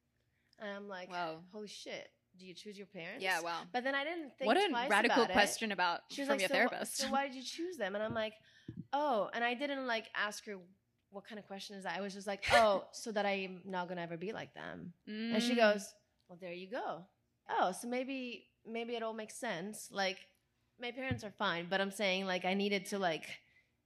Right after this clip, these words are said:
Speaker 1: learn from them and what to,
Speaker 2: Absolutely.
Speaker 1: you know.
Speaker 2: Yeah.
Speaker 1: That's the title of the,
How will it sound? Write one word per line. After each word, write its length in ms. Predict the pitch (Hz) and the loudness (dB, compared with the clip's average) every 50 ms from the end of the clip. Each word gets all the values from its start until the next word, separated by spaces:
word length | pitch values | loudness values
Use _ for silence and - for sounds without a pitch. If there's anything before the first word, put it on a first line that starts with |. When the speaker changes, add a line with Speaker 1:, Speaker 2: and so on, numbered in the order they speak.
| _ _ - | _ _ -6
Speaker 1:
learn 720 | 190 202 202 220 220 208 196 180 175 170 170 165 143 - - - - - - _ _ _ - - | -2 2 4 4 6 6 6 6 4 2 0 -2 -6 -10 -14 -20 -20 -20 -20 _ _ _ -8 -4
from 320 | - 175 185 175 175 170 | -2 -2 -2 -2 -2 -2
them 460 | 165 147 143 113 139 151 127 117 - - - - - - | 0 0 0 -2 -4 -8 -12 -16 -18 -18 -20 -20 -14 -10
and 180 | - 202 196 180 - - _ _ _ _ | -8 -8 -8 -8 -12 -16 _ _ _ _
what 180 | - 214 220 190 | -2 4 6 6
to, 20 | |
Speaker 2:
Absolutely. 380 | 185 185 - - 180 175 170 160 | 6 4 2 0 0 0 2 2
Speaker 1:
you 60 | - | 2
know. 280 | - 170 160 165 196 214 220 | 2 0 0 -2 -4 -6 -2
Speaker 2:
Yeah. 340 | 185 175 165 151 156 165 175 180 _ _ | 2 4 4 4 2 0 -6 -12 _ _
Speaker 1:
That's 180 | 226 220 214 226 | -2 -2 -2 -4
the 60 | 233 | -6
title 360 | 220 - - 214 202 196 185 | -12 -10 -10 -8 -8 -8 -8
of 140 | 180 170 165 | -10 -10 -10
the, 220 | 175 170 165 147 | -8 -8 -8 -8